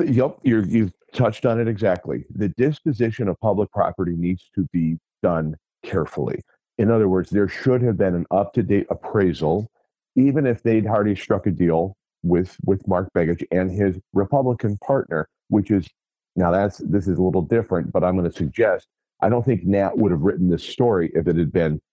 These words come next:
Begich alone. I think he <laughs> wrote the story because there's a Republican conservative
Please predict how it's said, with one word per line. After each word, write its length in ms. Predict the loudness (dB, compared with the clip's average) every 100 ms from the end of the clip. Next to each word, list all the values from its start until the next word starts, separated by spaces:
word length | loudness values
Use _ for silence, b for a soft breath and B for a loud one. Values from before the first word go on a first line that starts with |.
| _ -2
Begich 320 | 0 0 -2
alone. 340 | 0 0 -2 -6 _ _ _ B B
I 100 | -2
think 380 | 0 0 0 0
he 140 | 0
<laughs> 0 |
wrote 360 | 0 2 0 0
the 100 | -4
story 440 | -4 0 0 2
because 260 | 0 0 0
there's 160 | 2 2
a 60 |
Republican 580 | 2 0 0 0 -2 -4
conservative 840 | -2 -4 -2 0 2 0 2 0